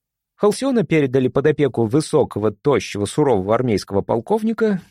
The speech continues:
который провел его подвалами на другую сторону улицы, где ждала штабная машина. Полковник втолкнул Халсиона в нее. «Диалекте алия эст», — сказал он водителю. «Быстрее, мой капрал, защитим старого неудачника. В аэропорт!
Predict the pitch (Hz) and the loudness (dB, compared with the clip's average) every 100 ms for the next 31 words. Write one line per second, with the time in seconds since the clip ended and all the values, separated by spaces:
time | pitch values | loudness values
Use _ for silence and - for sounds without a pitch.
0 | _ - 117 233 190 131 139 135 117 113 | _ -4 -2 -2 -2 0 0 0 0 0
1 | 110 101 151 202 190 170 151 151 127 98 | 0 0 0 0 0 0 0 0 0 0
2 | - 117 101 110 214 208 - 151 143 113 | 0 0 2 -2 -2 -4 -4 -2 -2 2
3 | 120 113 160 - 160 113 98 104 101 - | 2 2 0 0 -4 -2 -2 -2 -4 -8
4 | - 67 - - _ _ _ _ - 143 | -10 -12 -14 -20 _ _ _ _ 0 0
5 | 147 160 185 190 - 151 - 104 87 - | 2 0 -2 -6 -4 -2 -2 -2 -2 -4
6 | 104 - 104 117 98 90 82 - - _ | -6 -2 -2 -2 -4 -6 -6 -12 -20 _
7 | _ _ _ _ _ _ _ _ - 90 | _ _ _ _ _ _ _ _ -12 -6
8 | 117 143 139 165 - 180 - 139 135 139 | 0 0 2 0 0 -2 0 0 2 2
9 | - 117 85 - - - - - - 143 | 0 -2 -2 -4 -12 -20 -20 -20 -4 -2
10 | 117 104 98 127 110 92 - 64 - _ | 2 0 0 0 -2 -4 -6 -12 -14 _
11 | _ - 214 - 233 202 170 147 151 139 | _ 0 0 2 2 4 2 2 0 0
12 | 131 131 131 143 160 170 - 127 117 151 | 2 2 2 0 0 -2 0 -2 0 0
13 | 160 165 147 107 101 95 120 110 131 131 | 0 -2 -2 2 0 0 -4 -2 0 2
14 | 202 247 285 285 - - | 4 4 4 2 0 -8